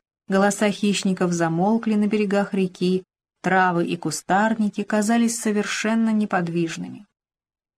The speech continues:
Внезапно рычание разорвало утреннюю тишину.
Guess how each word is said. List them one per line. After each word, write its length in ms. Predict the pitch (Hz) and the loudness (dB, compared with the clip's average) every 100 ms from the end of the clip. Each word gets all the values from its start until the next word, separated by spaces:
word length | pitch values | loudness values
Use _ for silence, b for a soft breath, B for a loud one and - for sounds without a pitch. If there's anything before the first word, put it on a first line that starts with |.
| - | -4
Внезапно 840 | 202 220 226 277 330 226 202 196 - | 2 4 4 2 2 2 2 0 0
рычание 680 | 220 208 - 285 277 254 | -2 0 0 2 4 2
разорвало 600 | 240 226 220 214 220 233 | 2 2 2 2 4 2
утреннюю 640 | 233 214 202 208 202 202 196 | 2 0 0 0 2 2 0
тишину. 580 | 196 - 180 165 165 | -2 -2 -2 -2 -6